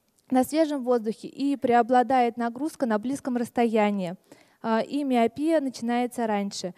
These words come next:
При исследовании взрослых пациентов было выявлено, что толщина хороидеи у миопов уменьшается, однако не было уделено внимания состоянию внутриглазного кровотока. Известно, что нарушение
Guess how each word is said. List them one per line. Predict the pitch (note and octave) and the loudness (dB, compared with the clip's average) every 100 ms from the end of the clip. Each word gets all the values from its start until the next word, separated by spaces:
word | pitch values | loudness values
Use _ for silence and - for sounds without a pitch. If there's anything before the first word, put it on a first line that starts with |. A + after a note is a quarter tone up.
| _ _ | _ _
При | C4+ C#4 | 4 4
исследовании | - D4+ B3+ B3 B3 | 6 6 4 4 2
взрослых | A#3 B3 C4 A#3+ - | 4 6 6 4 0
пациентов | A#3+ B3 C#4+ E4+ A3+ - | 0 4 2 4 0 0
было | G#3 C4 C#4 | 6 8 8
выявлено, | B3+ C4 A3+ G3+ G3 F#3+ | 6 2 2 0 -2 -2
что | - B3+ | 2 4
толщина | B3+ B3 - B3+ A#3+ | 4 0 0 2 2
хороидеи | A3+ A#3 A#3 A3 C#4+ E4 F#3+ - - - _ _ _ _ - | 2 2 2 2 2 4 2 -2 -20 -20 _ _ _ _ 2
у | B3+ | 4
миопов | B3 B3+ B3+ A3 G#3+ C4 | 6 6 6 4 2 -6
уменьшается, | D#4 D#4+ - A#3 G3 G3 - G3 | -6 -6 0 4 4 2 -4 -2
однако | B3+ E4 D#4 | -2 -4 -4
не | C#4 C#4 | -2 -2
было | A3+ A3+ | 2 4
уделено | G#3+ G#3+ B3 B3+ G#3+ | 4 2 4 4 4
внимания | A3 A3+ C4+ E4 G#3+ F#3 _ - | 2 0 0 -2 -4 -6 _ -14
состоянию | A#3+ - A#3+ B3 C#4+ D4 | -8 0 0 2 0 0
внутриглазного | A#3 B3 B3+ A#3 A3+ A3 B3 B3+ | -2 -2 -2 2 0 2 0 0
кровотока. | A#3+ A#3 A3+ G#3 F#3 F3+ E3 E3 _ _ _ _ _ _ _ _ _ _ _ _ _ _ G3+ G3+ _ _ _ _ _ _ _ _ _ _ _ _ _ _ _ _ _ - | 0 0 0 2 0 0 -6 -8 _ _ _ _ _ _ _ _ _ _ _ _ _ _ _ _ _ _ _ _ _ _ _ _ _ _ _ _ _ _ _ _ _ -4
Известно, | B3 A#3+ D4+ F4+ C#4 | -2 2 2 2 0
что | B3 B3+ | -2 0
нарушение | B3+ C#4 - D#4+ C#4 A3+ G3 | 0 0 0 0 0 -2 -4